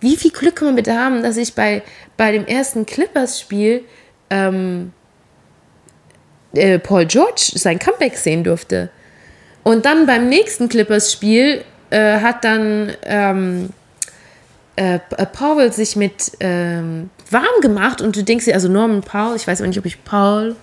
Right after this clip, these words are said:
richtig ausspreche, Norman Powell sich mit warm gemacht und du wusstest nicht, okay, spielt er vielleicht doch, spielt er nicht.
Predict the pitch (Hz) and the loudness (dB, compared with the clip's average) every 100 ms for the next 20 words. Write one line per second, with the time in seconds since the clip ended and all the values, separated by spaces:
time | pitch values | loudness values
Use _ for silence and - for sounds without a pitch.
0 | _ - 202 - - 226 - - 110 127 | _ -6 -6 -6 -6 -6 -6 -10 -8 -10
1 | - - - - 214 233 214 - 233 220 | -12 -20 -20 -4 0 0 -2 -2 0 0
2 | 214 208 202 - 202 247 254 190 226 - | -2 -2 -4 -2 -4 -2 -4 -2 -4 -6
3 | - - - - - 202 196 226 233 - | -20 -20 -20 -20 -6 -2 0 -2 -4 -8
4 | - 208 - - 220 208 - 226 220 196 | -2 -2 -4 -4 0 0 -2 -4 -2 -2
5 | 208 196 226 220 - 196 196 233 | -4 -4 -4 -4 -6 -4 -2 -4